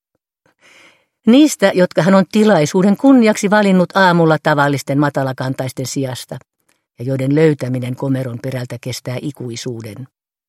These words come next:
Onneksi löytyvät, sillä niin kuin nuo hölmöt sosiologit sanoivat, kateederi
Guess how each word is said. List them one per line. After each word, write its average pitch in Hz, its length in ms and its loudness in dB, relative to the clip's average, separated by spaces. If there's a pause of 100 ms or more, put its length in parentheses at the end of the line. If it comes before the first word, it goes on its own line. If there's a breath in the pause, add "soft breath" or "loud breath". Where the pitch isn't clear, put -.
(440)
Onneksi 165 540 0
löytyvät, 156 520 -4 (1000)
sillä 135 220 -2
niin 139 180 2
kuin 135 200 -2
nuo 165 160 4
hölmöt 185 380 4
sosiologit 165 600 2
sanoivat, 156 460 0 (460)
kateederi 135 540 -4